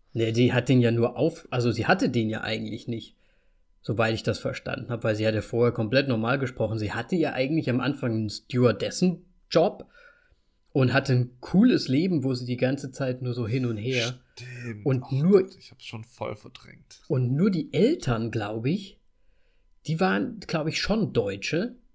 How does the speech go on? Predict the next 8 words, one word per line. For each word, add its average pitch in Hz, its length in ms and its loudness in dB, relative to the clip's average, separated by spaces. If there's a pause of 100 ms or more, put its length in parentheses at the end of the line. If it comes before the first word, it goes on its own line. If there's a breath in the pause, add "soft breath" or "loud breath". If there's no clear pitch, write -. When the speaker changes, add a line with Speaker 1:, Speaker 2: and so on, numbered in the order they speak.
(1200)
Speaker 1:
die 139 240 -2
auch 127 420 -2
irgendwie 147 380 0
einen 139 140 0
Akzent - 600 -8
hatten - 340 -6
am 120 120 -10
Anfang, 131 500 -10